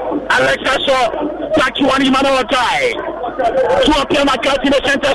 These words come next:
circle. To a certain Prince Kwabena.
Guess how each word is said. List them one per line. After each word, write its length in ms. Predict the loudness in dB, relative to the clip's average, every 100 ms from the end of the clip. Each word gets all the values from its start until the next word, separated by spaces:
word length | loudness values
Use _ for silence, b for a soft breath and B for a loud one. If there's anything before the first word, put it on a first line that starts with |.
| 0
circle. 360 | 0 0 0 -2 -6 -8 -6 -8 -8 -6 -2 0 0 0 0 0 0 -2 -2 -2
To 80 | 2 2
a 80 | 2 0
certain 480 | 0 2 0 0 -6 -8 -2
Prince 200 | 0 0
Kwabena. 400 | -2 0 0 -2